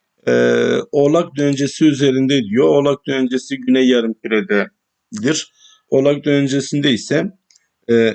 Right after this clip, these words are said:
en uzun gündüzün yaşandığı tarih iki konumundaki tarih olacak.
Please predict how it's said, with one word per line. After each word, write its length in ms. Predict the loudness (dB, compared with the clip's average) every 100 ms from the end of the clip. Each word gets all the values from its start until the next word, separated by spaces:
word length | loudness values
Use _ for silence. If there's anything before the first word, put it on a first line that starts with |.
| -2
en 320 | 0 2 0
uzun 340 | 0 2 2 2
gündüzün 460 | 0 0 0 2
yaşandığı 580 | 2 0 0 0 2 0 0
tarih 300 | 0 0 -2
iki 360 | -6 -18 -14 -6
konumundaki 720 | -2 0 0 -2 -6 -10 -4
tarih 320 | 2 2 2
olacak. 440 | 0 0 2 0